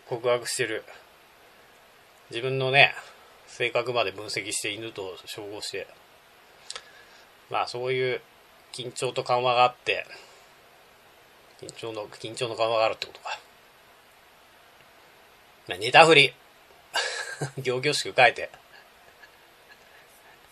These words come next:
書いて、まあ、最後は、えー、「芸術家はもともと弱い者の味方だから」だって。急に芸術論にね、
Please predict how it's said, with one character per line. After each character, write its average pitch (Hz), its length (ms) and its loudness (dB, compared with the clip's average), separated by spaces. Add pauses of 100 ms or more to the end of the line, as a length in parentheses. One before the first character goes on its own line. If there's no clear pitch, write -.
(720)
書 123 120 2
い 110 100 -2
て、 113 300 4 (240)
ま 110 100 -2
あ、 104 40 -2
最 127 280 4
後 107 100 -4
は、 135 300 8 (1800)
え 107 280 -6
ー、 110 40 -6
「芸 113 260 0
術 110 260 -6
家 120 100 4
は 110 80 6
も 110 140 -6
と 117 80 -8
も 113 120 -6
と 110 80 -6
弱 113 200 6
い 113 40 4
者 101 180 -6
の 92 40 -10
味 98 140 -10
方 104 140 -2
だ 107 180 0
か 90 80 -4
ら」 - 80 -12
だ - 40 -16 (160)
っ - 40 -20 (100)
て。 - 180 -18 (1000)
急 139 180 2
に 151 140 2
芸 143 200 8
術 170 220 4
論 104 200 2
に 90 100 -12
ね、 104 180 -2